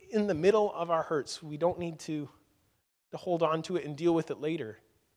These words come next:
On the cross, while they are hurting him and watching and mocking,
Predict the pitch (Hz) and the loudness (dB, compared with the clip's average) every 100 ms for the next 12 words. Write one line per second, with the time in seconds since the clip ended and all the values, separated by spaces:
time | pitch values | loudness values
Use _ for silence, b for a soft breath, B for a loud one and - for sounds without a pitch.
0 | _ _ _ _ 185 202 190 - 202 160 | _ _ _ _ 2 2 2 6 6 6
1 | - 160 175 196 190 185 185 170 185 185 | -2 0 2 4 2 4 2 2 0 0
2 | 147 127 120 123 131 147 156 - 127 123 | -2 -8 -8 -8 -6 -6 -6 -8 -8 -6
3 | 131 143 - 98 | -6 -6 -10 -16